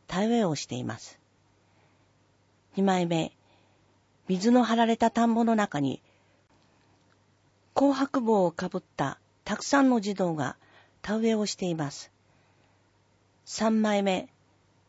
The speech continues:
数名の児童が田んぼの中に裸足で入り、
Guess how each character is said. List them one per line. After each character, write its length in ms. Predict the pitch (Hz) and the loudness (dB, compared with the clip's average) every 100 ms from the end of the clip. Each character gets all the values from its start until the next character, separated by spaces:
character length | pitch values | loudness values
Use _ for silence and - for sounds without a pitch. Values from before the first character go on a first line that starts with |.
| - | -14
数 300 | - 285 285 | -4 2 4
名 200 | 285 285 | 6 6
の 140 | 277 | 6
児 160 | 262 262 | 4 2
童 220 | 208 170 | 0 0
が 240 | 151 135 - _ _ _ _ - | -2 -6 -10 _ _ _ _ -6
田 140 | 226 | 0
ん 80 | 254 | 2
ぼ 120 | 254 | 4
の 120 | 254 247 | 4 4
中 260 | 233 165 | 2 0
に 220 | 151 - - | -2 -4 -10
裸 200 | 202 233 | -2 -2
足 160 | 226 - | -2 -4
で 80 | |
入 280 | 220 220 185 | -4 -2 -4
り、 160 | 135 | -6